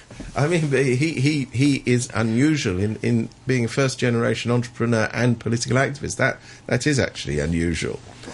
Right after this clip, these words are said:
But I mean, it's, it's people like him who, you know, he's another person born on the mainland who came over here with literally nothing in his back pocket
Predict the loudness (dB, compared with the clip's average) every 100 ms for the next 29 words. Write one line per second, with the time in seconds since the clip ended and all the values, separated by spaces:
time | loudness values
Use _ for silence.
0 | -16 -18 0 4 4 4 2 2 0 -2
1 | -2 -2 -2 -2 0 0 2 2 2 2
2 | -2 -2 -2 -2 -6 -12 -20 -20 -4 -2
3 | 0 0 2 2 0 0 0 0 0 0
4 | 0 0 0 0 0 0 2 0 0 0
5 | 0 0 0 0 -2 0 0 2 2 2
6 | 4 2 2 2 4 2 -2 -2 -2 0
7 | 0 -2 -2 -2 -2 -4 -4 -6 -4 -4
8 | -2 0 -2